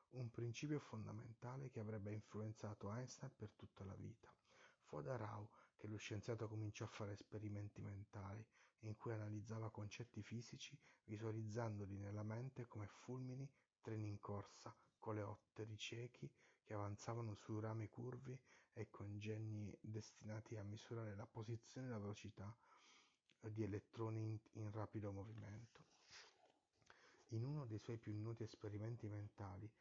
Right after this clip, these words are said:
per capire come la luce si muovesse, immaginava di viaggiare a cavallo di un raggio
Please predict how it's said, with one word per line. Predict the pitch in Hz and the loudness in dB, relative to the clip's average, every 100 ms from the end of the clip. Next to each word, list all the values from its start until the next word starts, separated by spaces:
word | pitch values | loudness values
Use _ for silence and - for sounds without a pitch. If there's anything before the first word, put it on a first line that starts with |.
| - _ | -20 _
per | - 98 | -6 -4
capire | - - 110 117 | -4 0 2 2
come | - 104 101 | -2 -4 -2
la | 98 | -2
luce | 107 - | -2 -2
si | 107 101 | -2 -2
muovesse, | 98 101 104 - - 104 - - _ | -2 -2 -4 -8 -8 -8 -10 -18 _
immaginava | - 110 113 120 135 110 107 | -4 -2 0 0 0 0 2
di | 107 | 2
viaggiare | 107 110 113 110 | 2 0 -2 -2
a | 101 | -4
cavallo | - 107 120 131 | -4 -2 0 0
di | 117 | 2
un | 107 101 | 0 0
raggio | 101 - | -2 -6